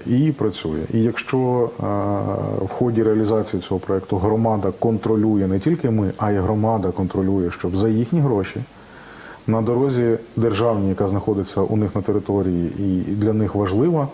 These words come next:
е, все відбувалося якісно, е, там, вчасно, за нормальних метеоумов і так далі, і так далі, і так далі. І вже на етапі приймання фінального цих робіт і їх оплати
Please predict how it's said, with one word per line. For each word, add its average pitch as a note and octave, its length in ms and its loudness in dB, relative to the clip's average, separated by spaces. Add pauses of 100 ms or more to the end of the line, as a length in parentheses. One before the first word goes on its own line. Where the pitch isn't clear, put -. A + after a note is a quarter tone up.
(800)
е, F#2+ 140 -2
все A2 200 0
відбувалося G#2+ 680 0
якісно, G#2+ 680 0 (880)
е, F#2 340 0
там, F2+ 180 -2
вчасно, B2 580 -2
за G2 100 0
нормальних F2+ 480 0
метеоумов G2 600 0
і A2+ 40 0
так F#2+ 160 -2
далі, F#2 340 0
і - 20 -2
так E2+ 180 -6
далі, F2 300 -2
і E2+ 40 -4
так F2 180 -4
далі. E2 260 -2 (840)
І B2+ 480 2
вже G#2+ 260 0
на G#2+ 160 0
етапі G#2 340 0
приймання G2 720 0 (220)
фінального F2+ 680 0 (100)
цих - 280 -4
робіт F#2 400 0
і G#2 60 -4
їх F#2+ 280 0
оплати C#3 420 -2